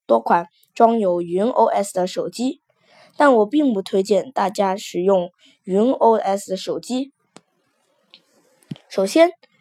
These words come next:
云O S被冠以了O S的名义，可业内人士都知道，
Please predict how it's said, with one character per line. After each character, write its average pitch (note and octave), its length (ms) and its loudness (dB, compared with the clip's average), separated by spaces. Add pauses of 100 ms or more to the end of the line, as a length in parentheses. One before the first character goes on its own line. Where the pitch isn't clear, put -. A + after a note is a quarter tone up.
(240)
云 G3 180 -4
O G3+ 160 4
S F#3+ 400 -2
被 G#3+ 140 2
冠 G#3 260 2
以 F3 40 0
了 F3 340 -4
O C4+ 140 6
S - 280 -2
的 F#3+ 100 -6
名 F3 360 -8
义， F#3 240 -8 (680)
可 F3+ 380 2
业 C4 220 4
内 C4 200 0
人 F3 200 -4
士 G3+ 180 -8
都 G#3 140 0
知 G#3 180 -4
道， F3+ 220 0